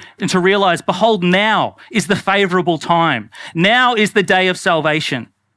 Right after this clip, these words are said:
Just as Moses spoke on God's behalf before the people.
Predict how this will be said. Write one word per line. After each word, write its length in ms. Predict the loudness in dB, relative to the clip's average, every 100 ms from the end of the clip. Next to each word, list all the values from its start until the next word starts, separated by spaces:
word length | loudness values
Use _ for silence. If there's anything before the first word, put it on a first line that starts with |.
| _ _ _ _ _ _ _ _ -16 -4
Just 180 | -2 2
as 160 | 0
Moses 480 | 2 2 2 0 -2
spoke 380 | -4 -2 0 0 -2
on 100 | 0
God's 320 | 2 0 0
behalf 540 | -6 0 2 2 0
before 340 | -8 -2 0 0
the 80 |
people. 500 | -2 -2 -4 -4 -8